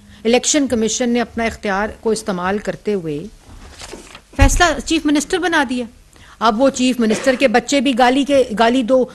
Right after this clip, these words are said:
उस चीफ मिनिस्टर की फैमिली को गाली दो। वही चीफ मिनिस्टर है जिसने मेरी हुकूमत ख़त्म की है, वही चीफ मिनिस्टर मोहसिन नकवी की, अब मेरे, मैं बोल नहीं सकती वो अल्फाज जो मैं बोलना चाहती हूँ। अब वो मेरी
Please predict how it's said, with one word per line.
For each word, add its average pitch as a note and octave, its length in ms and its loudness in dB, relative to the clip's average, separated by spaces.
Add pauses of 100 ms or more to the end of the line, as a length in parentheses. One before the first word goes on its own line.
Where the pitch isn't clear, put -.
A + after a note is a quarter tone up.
(160)
उस - 180 0
चीफ C4 260 0
मिनिस्टर A#3 320 0
की B3+ 140 -2
फैमिली B3 400 2
को C4+ 120 0
गाली A#3+ 340 2
दो। B3 300 2 (160)
वही C#4+ 200 4
चीफ C#4 320 0
मिनिस्टर A#3+ 440 2
है C4+ 60 4
जिसने B3+ 300 0
मेरी B3+ 200 2
हुकूमत A#3 400 0
ख़त्म C4 320 -2
की C4 180 -2
है, B3 160 0 (240)
वही D4+ 220 6
चीफ D4+ 280 2
मिनिस्टर B3+ 400 2
मोहसिन A#3+ 400 0
नकवी A#3+ 240 -2
की, B3+ 240 -2 (460)
अब A3+ 100 -4
मेरे, B3 220 2
मैं A#3+ 480 -4
बोल C4 240 2
नहीं E4 120 2
सकती C#4+ 340 0
वो A#3+ 120 4
अल्फाज G#3 320 -2
जो G#3+ 80 -4
मैं G#3 120 -4
बोलना G3 260 -2
चाहती F#3+ 320 -10
हूँ। G3+ 100 -14 (1200)
अब G3+ 120 2
वो A3+ 160 4
मेरी A3 520 -2